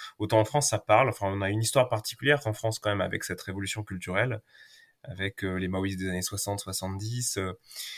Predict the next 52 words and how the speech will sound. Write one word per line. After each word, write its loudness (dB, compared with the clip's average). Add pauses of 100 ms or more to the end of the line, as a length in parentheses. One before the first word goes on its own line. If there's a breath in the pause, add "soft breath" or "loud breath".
(260 loud breath)
euh, 2
donc 2
ça, 4
je 0
pense 4
que -2
ça 4
parle, 6
en -2
fait, -2
le 0
fait 0
de 6
faire 4
cette 0
connexion, 4 (640 soft breath)
révolution 4
culturelle, 6 (400)
euh, -2
un -4
peu -2
polar 12
pour 2
le -6
premier 4
tome. 6
Les, 4 (100)
les, 2
les, 2
le -4
deuxième 4
et 4
troisième 2
tome 0
sont -6
moins, 2
moins 0
là-dessus, 2
mais 4
le -2
premier 0
tome, 0
c'est -6
un -2
peu -10
aussi 0
un -2
polar 0
dans -4
le -4
monde -8
contemporain. -4